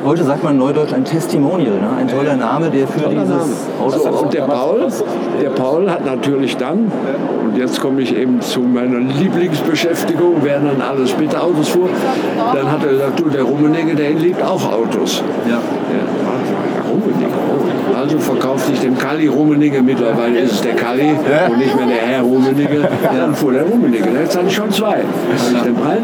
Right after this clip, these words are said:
Speaker 2: und den Rummenigge. Und da kam der Hölzenbein, dann kam der Jürgen Grabowski,
Speaker 3: Ja.
Speaker 2: dann kam der, und dann auf einmal kommt ein Udo Lattek, dann kam ein Erich Ribbeck. Auf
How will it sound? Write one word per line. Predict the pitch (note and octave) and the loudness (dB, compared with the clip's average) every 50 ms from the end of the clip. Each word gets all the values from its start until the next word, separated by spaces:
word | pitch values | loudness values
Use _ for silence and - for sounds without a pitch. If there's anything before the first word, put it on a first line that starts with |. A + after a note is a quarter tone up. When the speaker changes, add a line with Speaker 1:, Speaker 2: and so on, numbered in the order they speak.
| B3 G3 | 0 0
Speaker 2:
und | G3 F3 | 0 0
den | G3 F#3+ | 0 2
Rummenigge. | F#3 F3+ F#3 F3+ D3 A#2+ A2 G#2+ G2 - - - - - - - - - | 2 2 2 2 0 0 0 0 -2 -2 -2 -4 -4 -4 -4 -4 -2 -2
Und | - G#3+ | -2 -2
da | - - | 0 -2
kam | D3+ G3 G3 G3 | -2 0 0 2
der | G3 F#3+ F#3 | 2 2 2
Hölzenbein, | G#3+ G#3+ G#3 G3 - - A#2+ G#2 G2 G2 F#2+ - - - - - - F3 - - - G3+ - - - | 0 0 0 0 0 0 0 0 0 0 -2 -2 -2 -2 -2 -2 0 -2 0 0 0 -2 0 0 -2
dann | B2+ C3+ | -2 -2
kam | - F#3 F3+ F#3 | -2 0 0 2
der | F#3 F3 | 2 2
Jürgen | E3+ F3+ F#3 F#3+ F#3 F3+ | 2 2 2 2 2 2
Grabowski, | E3 F3+ F#3 F3 G3 G3+ G3+ G#3 G#3 G3+ - - - | 2 0 0 0 0 0 2 0 0 0 0 0 -2
Speaker 3:
Ja. | - - - - - - - - - - - C#3 B2+ B2+ B2 B2+ B2 | -2 -2 -2 -2 -2 -2 -2 -2 -2 -2 0 0 0 0 0 0 0
Speaker 2:
dann | D3+ D3+ D#3+ F3+ - | 0 0 0 0 0
kam | F3+ E3+ E3 E3+ F3 D3 A#2+ A#2 - E3+ | 0 0 0 0 0 0 0 0 0 0
der, | E3+ E3 D#3 C#3+ - - | 0 0 0 0 0 0
und | - C3+ C3+ - | 0 0 0 0
dann | E3+ F3 | 0 0
auf | E3+ D3 D3+ C#3+ | 0 0 0 0
einmal | C#3+ D#3 D3+ C#3+ | 0 0 0 0
kommt | - F3 D#3+ - | 0 -2 -2 0
ein | - - D#3+ | -2 -2 -2
Udo | - - G3 F3+ D#3+ F3+ E3+ D#3+ | 0 0 0 2 2 2 2 2
Lattek, | D#3+ E3+ F3+ F#3 F#3 - B2 - - - - | 0 0 -2 -2 -2 -2 0 0 -2 -2 -2
dann | - C#3+ D#3 | 0 0 0
kam | - E3+ F3 E3+ | 0 0 -2 -2
ein | D#3 D#3 E3 | -2 0 0
Erich | D#3 D#3 F3+ F3+ D#3 F3 E3 D#3 E3 D#3 | 0 2 2 2 2 2 2 0 0 0
Ribbeck. | F#3+ F3 D3 B2 - - | 0 0 0 0 0 0
Auf | B2+ B2 | 0 0